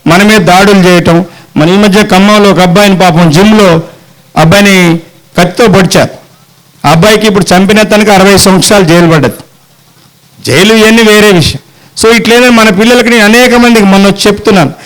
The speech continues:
మీరు జాగ్రత్తగా ఉండండి. ఎందుకంటే మీ పే-, మీ పేరెంట్స్ ప్రాణాలను చేతిలో పెట్టుకొని ఉంటున్నారు.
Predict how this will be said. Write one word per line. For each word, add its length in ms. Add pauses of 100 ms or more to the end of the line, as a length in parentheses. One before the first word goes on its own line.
(220)
మీరు 180
జాగ్రత్తగా 540
ఉండండి. 300
ఎందుకంటే 400
మీ 180
పే-, 300
మీ 200
పేరెంట్స్ 760 (640)
ప్రాణాలను 580
చేతిలో 260
పెట్టుకొని 380
ఉంటున్నారు. 500